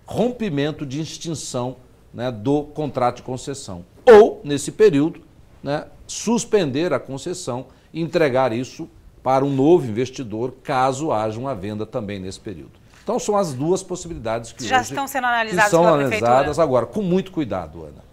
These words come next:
Speaker 1: com muito cuidado. O que nós não vamos fazer é jogar pra galera, fazer medidas irresponsáveis, como tantas vezes nós já vimos nesse país,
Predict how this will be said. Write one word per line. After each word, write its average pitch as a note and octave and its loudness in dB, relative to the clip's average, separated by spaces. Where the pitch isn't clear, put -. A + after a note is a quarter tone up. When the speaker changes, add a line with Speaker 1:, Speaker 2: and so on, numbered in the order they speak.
Speaker 1:
com E3+ -6
muito C#3 -4
cuidado. F2+ -12
O B2+ -12
que B2+ -16
nós C#3+ -2
não C3+ -4
vamos C3+ -4
fazer A#2+ -4
é A#2+ -4
jogar A2 -4
pra C3 -6
galera, G#2 -4
fazer A2 -8
medidas A2+ -8
irresponsáveis, A2 -10
como D3+ -4
tantas G3+ 2
vezes B2+ -6
nós C3 -6
já A#2+ -4
vimos B2 -6
nesse A#2+ -8
país, A#2 -8